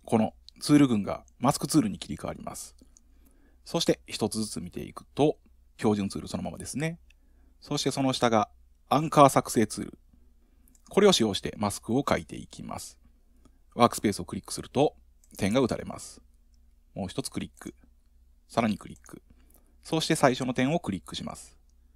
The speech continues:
これで三角形のマスクが作成されました。で、プレビューの方を見てみると、この三角形で、えー、画面が切り抜かれています。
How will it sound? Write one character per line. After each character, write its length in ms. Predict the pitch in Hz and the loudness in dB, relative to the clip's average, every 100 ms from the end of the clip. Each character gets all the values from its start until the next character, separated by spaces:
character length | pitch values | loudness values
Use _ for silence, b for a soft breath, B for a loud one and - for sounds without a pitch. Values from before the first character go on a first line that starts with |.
| _ _ _ _ _ _ _ _ _ _ - | _ _ _ _ _ _ _ _ _ _ 2
こ 80 | 196 | 6
れ 80 | |
で 140 | 185 - | 6 4
三 220 | - 127 | 0 2
角 160 | 123 135 | 2 0
形 80 | 107 | 0
の 80 | 101 | -4
マ 80 | |
ス 120 | 92 - | -8 -4
ク 80 | |
が 100 | 120 | -2
作 200 | 156 107 | -2 -4
成 120 | - 95 | -8 -6
さ 100 | - | -8
れ 60 | |
ま 120 | - | -10
し 80 | - | -10
た。 140 | - - _ _ _ _ _ _ - | -12 -12 _ _ _ _ _ _ 2
で、 160 | 185 | 4
プ 80 | 185 | 6
レ 80 | 147 | 6
ビ 80 | 123 | 4
ュ 20 | |
ー 40 | |
の 60 | 107 | 2
方 100 | 104 | -2
を 60 | 101 | -4
見 80 | |
て 120 | 98 90 | -4 -8
み 100 | 85 | -10
る 160 | - _ - | -16 _ 0
と、 220 | 156 - _ _ _ _ _ _ _ | 0 0 _ _ _ _ _ _ _
こ 140 | - 104 | -8 -4
の 140 | 95 | -2
三 180 | 107 104 | 0 2
角 160 | 127 - | 2 0
形 200 | 87 95 | -4 0
で、 220 | 147 - - - _ _ _ _ _ _ _ _ _ _ _ - | 0 -2 -14 -20 _ _ _ _ _ _ _ _ _ _ _ -12
え 200 | 92 87 | -8 -6
ー、 20 | |
画 100 | 92 | -4
面 140 | 98 107 | -2 -2
が 100 | 147 | -2
切 160 | 104 | -4
り 40 | 101 | -6
抜 40 | |
か 80 | - | -8
れ 80 | - | -10
て 100 | 62 | -12
い 60 | |
ま 140 | - - | -10 -12
す。 180 | - | -14